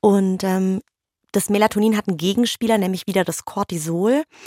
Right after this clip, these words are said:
Also je höher die Cortisolspiegel sind, desto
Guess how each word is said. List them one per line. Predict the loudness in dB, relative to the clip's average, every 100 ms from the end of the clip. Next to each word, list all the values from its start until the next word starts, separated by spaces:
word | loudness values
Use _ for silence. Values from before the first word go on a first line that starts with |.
| -20 _
Also | -2 0
je | 2 2
höher | 4 4 4
die |
Cortisolspiegel | -2 -6 -6 -2 -2 -2 -6 -4 -4
sind, | -2 -4 -6
desto | -8 -6 -8